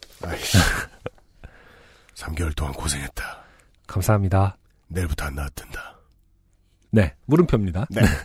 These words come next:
Speaker 2: <laughs> 사장은 그때부터 저의 단점을 나열하기 시작했습니다.
Speaker 1: "너는 이러이러하고 요래요래해서 나랑 안 맞는 것 같다."
Speaker 2: 솔직히 기분 나빴습니다.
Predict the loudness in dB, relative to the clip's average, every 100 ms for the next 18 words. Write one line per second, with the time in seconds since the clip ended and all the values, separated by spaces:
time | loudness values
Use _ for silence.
0 | -12 -18 -16 -16 -2 6 10 10 8 8
1 | 6 6 6 10 10 8 6 6 6 4
2 | 0 2 4 4 2 0 -2 -2 -4 -2
3 | -2 -2 -6 -8 -4 -2 -2 -4 -2 -2
4 | -2 -4 -4 -6 -4 -4 -4 -4 -6 -6
5 | -8 -8 -8 -6 -6 -6 -6 -8 -10 -12
6 | -12 -14 -18 -18 -20 -20 -8 -4 0 4
7 | 4 6 6 8 6 4 2 2 -2